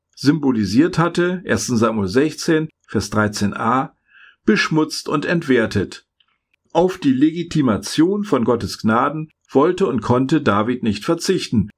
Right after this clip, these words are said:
zumal große Teile des Volkes zu Saul hielten, zweiten Samuel zwei. Das ist der Grund, warum er auch alle, die in eigener Regie einen Nachkommen Sauls töteten,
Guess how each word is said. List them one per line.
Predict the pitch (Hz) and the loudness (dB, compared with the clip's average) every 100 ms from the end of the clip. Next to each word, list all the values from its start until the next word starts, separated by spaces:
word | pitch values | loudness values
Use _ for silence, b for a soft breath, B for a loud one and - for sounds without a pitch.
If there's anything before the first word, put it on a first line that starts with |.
| _ | _
zumal | - 170 151 139 | -2 0 2 2
große | 113 156 190 202 185 | 2 2 2 0 -2
Teile | 131 143 147 | 2 2 0
des | 131 - | -2 0
Volkes | 117 117 113 135 - | 2 2 0 -4 -4
zu | 185 | -2
Saul | 135 110 113 | 2 2 2
hielten, | 92 107 95 95 85 - | 2 0 0 -2 -4 -8
zweiten | - 127 131 143 | -2 0 0 0
Samuel | 120 110 135 | 0 0 0
zwei. | - 101 76 - _ _ _ b b b b b b - | 0 -2 -2 -10 _ _ _ b b b b b b 0
Das | 180 190 | 0 0
ist | 196 | 0
der | 208 | 2
Grund, | 131 131 165 - _ | 4 2 0 -6 _
warum | - 131 175 - | 2 4 2 2
er | 127 120 | 0 2
auch | 120 - 160 | 0 0 0
alle, | 160 208 208 | 2 2 0
die | 208 160 | -4 0
in | 131 | 0
eigener | 113 156 214 202 123 | 0 0 2 2 2
Regie | 113 98 117 151 | 2 0 0 0
einen | - 123 113 | 0 0 2
Nachkommen | 120 147 - - 147 113 | 2 2 0 -2 0 0
Sauls | 101 110 117 120 - | 2 2 2 -2 2
töteten, | 143 170 185 180 170 175 | 2 2 0 0 0 -4